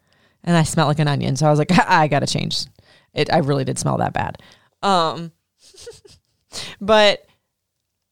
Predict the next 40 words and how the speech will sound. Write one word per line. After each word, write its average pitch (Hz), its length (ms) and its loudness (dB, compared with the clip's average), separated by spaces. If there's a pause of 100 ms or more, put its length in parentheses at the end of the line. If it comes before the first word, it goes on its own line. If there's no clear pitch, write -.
I 202 140 2
was 190 120 -2
excited 185 360 -2
to 170 40 -8
be 208 160 -2
there 226 140 0
with 208 120 -4
him, 196 240 -2
and 165 140 -4
we 147 80 -4
were 147 140 -4
getting 180 220 -2
out 175 60 2
of 160 40 0
the 160 80 -4
car, 170 220 -2
and 170 80 0
he's 170 120 -4
like, 180 100 -4
"Mommy, 240 380 -2 (460)
<sighs> - 340 -20 (220)
I'm 233 160 -2
not 262 180 -2
sure 220 300 2
if 208 120 0
I'm 214 140 2
gonna 196 140 2
score 214 360 0
that 202 220 0
goal 190 280 0
today. 185 560 2
I 180 60 2
don't 190 140 -2
know 180 140 0
if 175 100 -6
I 180 120 0
will 175 360 2
or 170 120 0
whatever, 175 640 0
but 175 500 -2